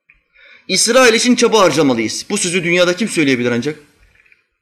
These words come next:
Amerika söyler. Ondan sonra İngiltere gelir. Mısır'da onursal konuklar için verilen kahvaltıda konuşan A B D Dışişleri Bakanı Kerry,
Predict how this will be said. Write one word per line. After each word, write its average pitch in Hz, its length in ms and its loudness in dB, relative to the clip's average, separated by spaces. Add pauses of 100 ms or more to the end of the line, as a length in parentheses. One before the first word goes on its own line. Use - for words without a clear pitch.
(240)
Amerika 139 320 -2
söyler. 110 480 -12 (160)
Ondan 214 400 2
sonra 180 260 -4
İngiltere 143 340 -2
gelir. 95 280 -8 (960)
Mısır'da 208 540 0
onursal 196 500 0
konuklar 160 380 -2
için 127 260 -2
verilen 117 280 0
kahvaltıda 156 520 -2
konuşan 113 400 -6 (340)
A 160 240 0
B 175 180 0
D 151 200 -2
Dışişleri 160 460 -4
Bakanı 117 420 -4
Kerry, 185 360 -2